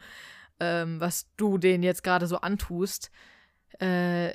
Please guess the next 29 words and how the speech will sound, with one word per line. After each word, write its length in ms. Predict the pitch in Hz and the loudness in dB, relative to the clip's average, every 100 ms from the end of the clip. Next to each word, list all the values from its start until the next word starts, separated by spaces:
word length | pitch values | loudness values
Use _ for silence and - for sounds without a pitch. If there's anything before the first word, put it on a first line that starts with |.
| - | -8
das 200 | - 208 | -2 -2
ist 120 | 214 202 | 2 10
auch 260 | 220 220 | 10 10
nicht 200 | 196 185 | 4 2
so 120 | - | 2
leicht, 360 | 170 165 160 165 | 2 2 0 -2
das 120 | 190 | -2
ist 60 | - | 2
auch 180 | 190 180 | 0 0
schwierig. 480 | - 202 202 175 | -2 2 2 0
Deswegen 340 | - 180 196 202 | -4 -4 0 0
ist 120 | 196 | -2
es 120 | - | 0
halt 160 | 202 196 | 0 0
natürlich 340 | 202 226 220 | -2 2 4
auch 120 | 185 | 2
schon 240 | - 240 233 | 2 0 4
wichtig, 560 | 226 - 226 202 - - _ _ _ _ _ _ _ _ - | 2 2 -2 -4 -8 -16 _ _ _ _ _ _ _ _ -14
zu 140 | 190 | -8
fragen, 560 | 190 208 208 214 214 196 | -4 8 10 10 8 2
bist 220 | 202 - | 2 0
du 40 | 196 | 0
gerade, 420 | 196 202 202 196 | 4 6 6 4
also 180 | 180 180 | 2 -2
wenn, 240 | 202 180 | -2 -2
wenn, 240 | 185 196 196 | -4 -2 0
wenn 160 | 202 | 0
du 100 | 208 | 2
eben 640 | 196 202 196 196 180 175 | 2 2 0 -4 -8 -12